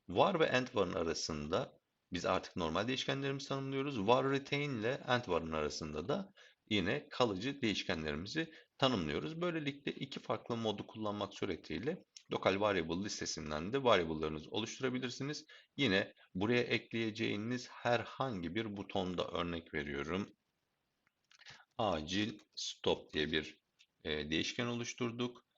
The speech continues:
Bunu otomatik declarate ettiğimiz zaman bakın o da yine buraya otomatik geliyor. E, yine text görünüme geçtiğiniz zaman da burada acil stop'u da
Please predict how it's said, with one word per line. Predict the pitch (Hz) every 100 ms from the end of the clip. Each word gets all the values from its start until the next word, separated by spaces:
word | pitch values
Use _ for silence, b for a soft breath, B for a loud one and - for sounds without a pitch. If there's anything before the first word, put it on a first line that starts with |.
| _
Bunu | - 92
otomatik | 87 - 82 82 - 82 -
declarate | 76 - 87 117 131
ettiğimiz | 131 - 127 123
zaman | 120 123 123
bakın | 123 - 90
o | 123 98
da | 78 110 B B -
yine | 101 98
buraya | 87 110 82 135 156 _ _ _
otomatik | - 82 73 - -
geliyor. | 113 104 82 110 143 - _ _ -
E, | 82 78 76 78 76 -
yine | 85
text | - 98 -
görünüme | - 76 71 76
geçtiğiniz | 104 - - 85 78
zaman | 80 73 69 82
da | 117 123 _ _ _ -
burada | - -
acil | - 73 76
stop'u | - - 76 90
da | 123